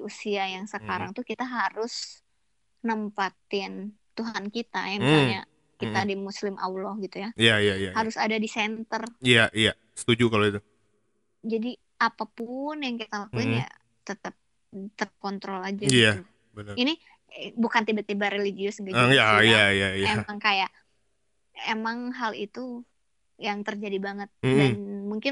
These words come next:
Speaker 1: buat teman-teman yang belum married,
Speaker 2: Mm-mm.
Speaker 1: konflik tuh masih lo literally dengan diri lo sendiri gitu.
Speaker 2: Mm-mm, mm-mm.
Speaker 1: Meskipun ada orang lain itu tuh kayak cuman peran-peran figuran.
Speaker 2: Oh.
Speaker 1: Tapi ketika masuk ke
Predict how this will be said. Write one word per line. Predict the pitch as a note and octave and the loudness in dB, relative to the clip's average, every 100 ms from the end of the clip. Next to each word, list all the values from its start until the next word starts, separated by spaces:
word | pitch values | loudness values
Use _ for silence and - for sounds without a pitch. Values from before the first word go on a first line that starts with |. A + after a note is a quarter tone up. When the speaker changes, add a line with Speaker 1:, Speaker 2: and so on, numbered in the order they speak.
| C#4 | -2
Speaker 1:
buat | A#3 | -4
teman-teman | G#3 G3+ G3 G3 | -6 -8 -8 -8
yang | F#3+ F#3+ | -8 -8
belum | F#3+ F#3+ F#3+ | -6 -6 -8
married, | F#3 - C4 _ B2 | -8 -6 -6 _ -4
Speaker 2:
Mm-mm. | A2+ B2 - _ _ _ _ _ _ - - | -2 -2 -4 _ _ _ _ _ _ -20 -6
Speaker 1:
konflik | A#3 A3+ - A3+ - | -4 -4 -4 -6 -4
tuh | D#4+ C#4+ | -8 -6
masih | - A#3+ A#3+ _ _ _ _ _ _ _ _ - | -6 -6 -6 _ _ _ _ _ _ _ _ -6
lo | C4+ D4+ D4 - _ - | -4 -2 -4 -8 _ -4
literally | A#3+ - A#3+ A#3+ A3+ A3+ A3 A3 - | -4 -4 -8 -6 -4 -4 -4 -6 -4
dengan | A3+ A3+ A3 | -2 -2 -2
diri | G#3+ G#3 G#3 | -2 -2 -4
lo | G3+ G#3+ | -6 -8
sendiri | G#3+ G3+ A#3+ B3 C3 | -6 -4 -4 -2 -2
gitu. | A2 | -2
Speaker 2:
Mm-mm, | A2 _ - | -6 _ -4
mm-mm. | A#2+ A#2 G#2 | 0 0 -2
Speaker 1:
Meskipun | A2+ - G#3 G#3+ G#3 G3+ | -6 -4 -6 -6 -4 -2
ada | G3+ F#3+ | 0 -2
orang | G3 F#3+ | -4 -4
lain | G3+ A#3 | -4 -4
itu | A3 G3+ | -8 -8
tuh | B3+ | -8
kayak | G#3 F#3 - | -6 -8 -8
cuman | F#3 F3+ _ _ _ | -12 -12 _ _ _
peran-peran | G3 F#3 F#3+ F#3 G3+ G3+ | -8 -8 -6 -8 -6 -8
figuran. | F#3+ F#3+ F#3 F3+ G3 A#2+ | -6 -6 -6 -8 -6 2
Speaker 2:
Oh. | A#2+ A2+ A2+ | 4 6 4
Speaker 1:
Tapi | A2+ A2 G#2 | 2 2 0
ketika | G#2 G#3+ G#3 G3+ | -4 -8 -6 -6
masuk | A3 A3+ - | -6 -8 -10
ke | - | -6